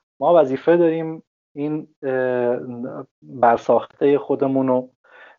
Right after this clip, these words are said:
به گونه‌ای بسازیم که همه آدما با همه،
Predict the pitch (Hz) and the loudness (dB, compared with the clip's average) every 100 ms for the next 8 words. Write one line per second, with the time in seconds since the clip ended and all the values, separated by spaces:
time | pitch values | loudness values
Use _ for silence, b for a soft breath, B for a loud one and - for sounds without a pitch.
0 | _ 127 123 127 127 143 143 143 135 123 | _ 0 2 2 4 4 4 4 2 2
1 | 131 135 - 127 120 120 135 131 117 113 | -2 -4 -6 -4 -4 -2 -2 -2 0 -2
2 | 113 120 131 139 _ _ _ _ - 123 | 2 2 2 -2 _ _ _ _ 2 2
3 | - 120 117 123 143 147 143 139 139 | 2 -4 -2 -2 2 2 2 -4 -6